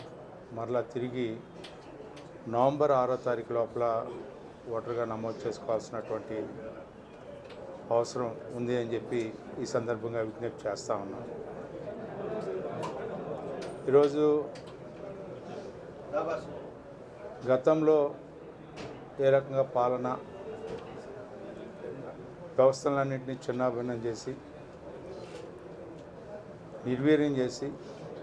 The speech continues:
రాజ్యాంగాన్నే తిరగరాయాలనే దురాలోచన కలిగినటువంటి పాలకుల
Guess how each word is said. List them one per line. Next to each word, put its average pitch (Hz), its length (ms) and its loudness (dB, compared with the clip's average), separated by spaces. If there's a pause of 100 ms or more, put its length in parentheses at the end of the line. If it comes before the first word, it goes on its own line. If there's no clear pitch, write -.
(3250)
రాజ్యాంగాన్నే 151 680 6 (120)
తిరగరాయాలనే 135 800 4 (1000)
దురాలోచన 131 520 6 (100)
కలిగినటువంటి 117 680 -2 (1700)
పాలకుల 131 360 8